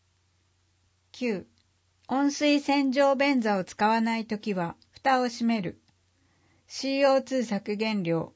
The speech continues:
年あたり二十一キログラムシーオーツー。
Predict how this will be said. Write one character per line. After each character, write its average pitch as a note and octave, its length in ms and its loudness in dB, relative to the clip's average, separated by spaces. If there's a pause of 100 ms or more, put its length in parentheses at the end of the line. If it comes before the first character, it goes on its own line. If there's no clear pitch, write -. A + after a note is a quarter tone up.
(420)
年 C4 300 2
あ C4 80 4
た A#3 160 -2
り F3 220 -6
二 A#3+ 180 0
十 G#3 240 0
一 - 220 -10
キ C4 120 -4
ロ C4 160 4
グ A#3+ 100 -2
ラ A#3+ 140 2
ム A3 140 -4
シ A3 300 -6
ー G#3+ 100 -4
オ G3+ 80 -6
ー G3 40 -10
ツ F#3 380 -10
ー。 - 120 -20